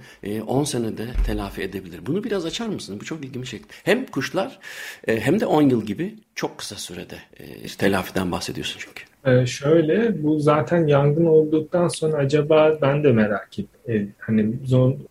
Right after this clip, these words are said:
Speaker 2: arazilere gittiğimiz zaman Akdeniz'in coğrafyasından dolayı birçok yangını, e, gözlemleme şansımız oluyor ve oraya daha sonradan bir yıl sonra, bir buçuk yıl sonra gittiğimizde tekrar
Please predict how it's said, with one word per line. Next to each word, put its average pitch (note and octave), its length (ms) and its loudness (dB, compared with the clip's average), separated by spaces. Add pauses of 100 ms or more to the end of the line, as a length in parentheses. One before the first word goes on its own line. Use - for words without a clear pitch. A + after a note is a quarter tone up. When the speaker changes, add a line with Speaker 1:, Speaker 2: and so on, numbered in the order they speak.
Speaker 2:
arazilere B2+ 720 6
gittiğimiz B2+ 480 0
zaman B2 220 4
Akdeniz'in B2+ 680 4
coğrafyasından B2 880 2
dolayı E3 220 4
birçok - 360 -4
yangını, C3 560 4 (220)
e, C3 100 4
gözlemleme C3 680 6
şansımız C3 600 0
oluyor C3+ 320 4
ve C3 80 6
oraya C#3 360 6
daha C3+ 200 4
sonradan C3 540 2
bir C3 100 6
yıl C3 240 4
sonra, A2+ 420 2
bir C3+ 120 2
buçuk - 320 -8
yıl A2+ 100 2
sonra A2 300 0
gittiğimizde B2 640 2
tekrar F3 400 -2